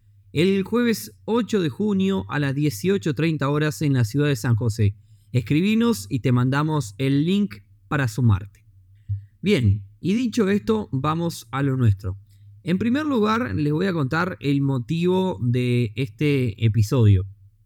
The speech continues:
Eh, uno de cada varios mensajes que ustedes nos envían y que recibimos en el Club del Inversor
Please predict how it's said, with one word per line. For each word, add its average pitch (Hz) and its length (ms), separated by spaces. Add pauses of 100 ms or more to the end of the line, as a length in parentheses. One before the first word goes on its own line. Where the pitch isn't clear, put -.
(460)
Eh, 117 540
uno 226 300
de 175 140
cada 156 320
varios 175 320
mensajes 151 520
que 127 260
ustedes 143 360
nos 123 220
envían 160 480
y 131 60
que 117 100
recibimos 123 560
en 113 100
el 110 120
Club 151 180
del 139 100
Inversor 123 540